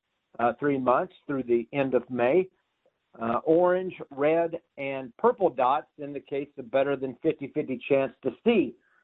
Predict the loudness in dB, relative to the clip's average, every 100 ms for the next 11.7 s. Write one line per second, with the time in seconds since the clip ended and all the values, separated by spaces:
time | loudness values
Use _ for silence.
0 | _ 2 2 0 0 2 2 -4 2 2
1 | 2 -6 -16 -20 -2 2 2 -2 _ _
2 | _ -8 -6 -4 0 2 0 2 2 2
3 | 0 -2 -2 -4 -2 -4 -2 0 0 -2
4 | -6 -6 -8 -8 -8 -8 -10 -2 -2 0
5 | 0 2 2 2 -2 -6 _ _ _ -2
6 | 0 0 -2 -8 _ -4 -4 -4 -12 -4
7 | 0 2 2 -2 _ _ _ _ _ -2
8 | 0 0 -2 -2 -2 _ -14 -6 -4 -4
9 | _ -4 0 0 -2 -6 _ _ _ _
10 | -6 -4 -4 -2 -4 0 -2 0 4 4
11 | 4 0 -20 -6 -2 2 0